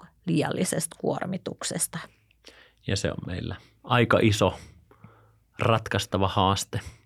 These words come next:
Speaker 2: koko
Speaker 1: On.
Speaker 2: meidän suomalaista ja globaalikin työelämää koskien. Tietotyö on aika tuore ilmiö. Meillä ei ole vielä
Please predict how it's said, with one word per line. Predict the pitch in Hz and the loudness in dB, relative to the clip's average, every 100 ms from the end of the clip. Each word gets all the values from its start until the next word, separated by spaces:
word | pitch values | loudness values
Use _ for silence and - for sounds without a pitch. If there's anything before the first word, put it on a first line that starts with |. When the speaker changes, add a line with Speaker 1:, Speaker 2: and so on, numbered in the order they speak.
| - | 2
Speaker 2:
koko | 107 104 | 6 8
Speaker 1:
On. | 101 | 8
Speaker 2:
meidän | 98 101 90 - | 6 2 -2 -2
suomalaista | - 101 98 95 95 - 101 | 0 2 2 2 0 0 0
ja | 98 | 0
globaalikin | - 110 104 92 87 87 - | 2 4 4 4 2 -2 0
työelämää | 92 92 82 85 | 0 0 -2 -4
koskien. | - - - - 107 - _ - | -4 -8 -10 -12 -14 -16 _ 0
Tietotyö | 123 110 90 95 | 2 4 4 2
on | 98 | 2
aika | 120 120 101 | 2 2 2
tuore | 120 101 95 | 4 6 4
ilmiö. | 110 101 90 85 90 - - - - | 4 2 2 0 -2 -10 -20 -10 -2
Meillä | 95 90 | 0 0
ei | 90 | 2
ole | 92 98 | 4 4
vielä | 95 90 | 2 2